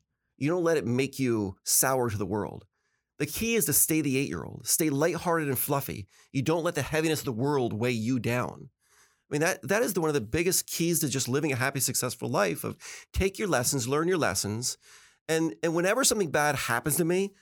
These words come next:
I mean, I said it to Sally this past week. I go, "I'm just building character here, you know?" <laughs> You know? <laughs> And she, she's going, "Oh my God." Like, you know, it's such a, it's such a bad situation. It's so like, "Oh my gosh, like, I can't believe it." It's like, "Darn it."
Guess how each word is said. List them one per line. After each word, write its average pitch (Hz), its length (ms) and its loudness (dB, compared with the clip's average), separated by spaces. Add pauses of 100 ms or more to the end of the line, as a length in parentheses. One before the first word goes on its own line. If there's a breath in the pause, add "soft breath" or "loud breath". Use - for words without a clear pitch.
(240 soft breath)
I 165 40 0
mean, 185 60 2
I 190 40 0
said 226 180 2
it 220 60 -4
to 208 80 -4
Sally 202 400 2
this 107 120 -2
past 139 300 -2
week. 165 180 0
I 113 60 0
go, 120 260 0 (440 loud breath)
"I'm 285 80 -2
just 226 160 -4
building 127 220 0
character - 380 -4
here, 95 180 -4
you 101 80 -4
know?" 160 260 -2
<laughs> - 60 -20 (440 soft breath)
You 180 60 0
know? - 80 4 (100)
<laughs> 339 320 0
And 170 100 0
she, - 240 0 (180)
she's - 160 -4
going, 339 140 -2
"Oh 220 80 2
my 220 140 2
God." 151 480 0
Like, 127 260 -2 (320 loud breath)
you 175 60 -4
know, 180 80 4
it's 170 120 4
such 233 220 2
a, 147 220 -2
it's 175 180 2
such 220 180 0
a 120 120 -2 (360)
bad 185 460 0
situation. 175 800 2
It's 101 80 4
so 208 180 2
like, 214 160 0
"Oh - 80 -2
my - 140 -2
gosh, - 460 -2
like, - 100 -6
I - 60 -4
can't - 240 -4
believe 90 260 -2
it." - 60 0
It's - 80 -4
like, 131 240 -4
"Darn 175 260 2
it." 107 180 -2